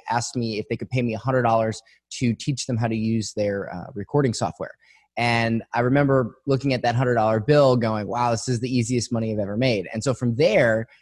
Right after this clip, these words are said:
I, you know, it took years and years and years for me to figure it out, but I was eventually able to build a eight-figure, uh, online education business. And so what this is, is it's, if I could go back in time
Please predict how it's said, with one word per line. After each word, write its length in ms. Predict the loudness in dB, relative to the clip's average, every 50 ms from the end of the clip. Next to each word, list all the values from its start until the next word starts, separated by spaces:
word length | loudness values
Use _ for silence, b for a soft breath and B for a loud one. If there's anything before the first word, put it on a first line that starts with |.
| b b b b _ 2
I, 560 | 2 4 4 4 4 4 2 2 0 -4 -8 _ _ -6
you 100 | -4 -2
know, 180 | -2 -4 -6 -8 _ _ -8
it 120 | -8 -8 _ _ _ _ -2
took 180 | -2 -2 -2 0
years 400 | 0 4 6 8 8 8 6 6
and 100 | 2 0
years 240 | 2 2 0 0 2
and 80 | 2 2
years 220 | 2 2 0 0
for 80 | -2 -2
me 80 | -2
to 80 | -2 -4
figure 340 | -4 -4 -2 -2 0 0 0
it 60 | 2
out, 200 | 2 2 2 2
but 100 | 0 0
I 40 | 0
was 140 | -2 -4 -4
eventually 380 | -4 -4 -4 -4 -4 -6 -6 -6
able 220 | -6 -6 -6 -8
to 120 | -10 -12 -16 -10 _
build 320 | 0 0 2 2 0 -2 -4 b b b b b b _ _ -4
a 280 | -2 -2 -2 -2 -4 -6 _ -4
eight-figure, 880 | -4 -4 -4 -4 -6 -4 -4 -4 -4 -4 -4 -4 -4 -4 -6 -8 -10 -16 _ -20 -20
uh, 400 | -20 -20 -20 _ _ _ -4 -4
online 240 | -2 -2 -2 -2
education 440 | -4 -6 -6 -4 -4 -4 -4 -6 -8
business. 380 | -10 -10 -12 -14 -18 -20 -20 b b b b b b b _ -8 -6
And 260 | -4 -2 -2 -4 -4
so 200 | -4 -2 0 0
what 200 | 0 0 0 0
this 240 | 0 0 0 0 0
is, 240 | 0 0 0 -2
is 220 | -6 -8 -10 -10 -10 _
it's, 240 | -6 -6 -6 -8 -10 -10
if 120 | -4 -2 -2
I 140 | 0 0 -2
could 240 | -2 -4 -6 -2
go 200 | 2 4 6 6
back 260 | 6 6 4 4 2 -2
in 80 | -2
time 420 | -2 0 0 0 0 0 -2 -4